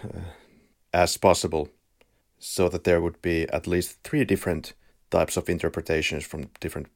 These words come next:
people in the audience. So the people who think that they kinda absorb everything and understand it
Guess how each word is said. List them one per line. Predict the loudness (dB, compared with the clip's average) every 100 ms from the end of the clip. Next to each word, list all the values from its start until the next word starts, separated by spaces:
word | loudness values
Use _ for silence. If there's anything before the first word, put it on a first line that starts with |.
| _
people | -6 -4
in | -6
the | -2
audience. | -2 -2 -4 -10 -14 -20 -20 -18 -18 -20 _
So | -2 2 2
the | 2
people | 2 4 2 2
who | 0 0 -2
think | -4 -2 -2 -2
that | -4 0
they | 0 0 -6 _ _ _ _
kinda | -2 4
absorb | 2 4 6 8 8 6
everything | 6 6 6 4 4
and | 2 0 -4 -12 _ _ _ 2
understand | 4 4 2 2 2 2
it | 0